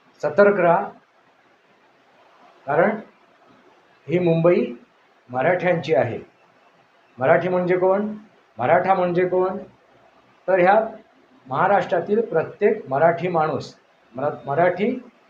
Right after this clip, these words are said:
भाषिक हा मराठा आहे. त्यांनी जागृत राहावं, सतर्क राहावं, उघडा डोळे, नीट पहा.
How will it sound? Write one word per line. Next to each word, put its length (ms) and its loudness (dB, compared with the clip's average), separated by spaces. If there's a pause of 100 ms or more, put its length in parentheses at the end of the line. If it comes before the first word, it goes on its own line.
(140)
भाषिक 420 -2
हा 240 2
मराठा 520 -2
आहे. 200 -4 (1600)
त्यांनी 360 0
जागृत 420 2
राहावं, 400 2 (420)
सतर्क 400 0
राहावं, 400 2 (1300)
उघडा 260 4
डोळे, 380 2 (120)
नीट 280 -4
पहा. 260 -4